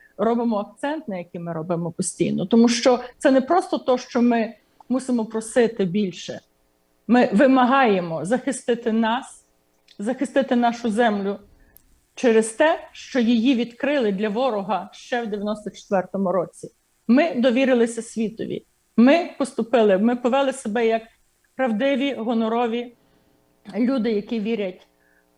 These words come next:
в слово. Ми потисли руки, і ми зробили те, що від нас світ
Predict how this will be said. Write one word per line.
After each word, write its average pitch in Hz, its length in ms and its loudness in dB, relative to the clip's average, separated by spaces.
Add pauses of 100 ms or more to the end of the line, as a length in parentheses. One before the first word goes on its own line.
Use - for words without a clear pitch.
(1040)
в - 40 -20
слово. 220 580 0 (140)
Ми 214 140 2
потисли 240 460 -2
руки, 277 320 -4
і 208 160 -6
ми 226 160 -2
зробили 220 360 -4
те, 233 200 -6
що - 200 -10
від 202 160 -8
нас 202 240 -8
світ 196 200 -8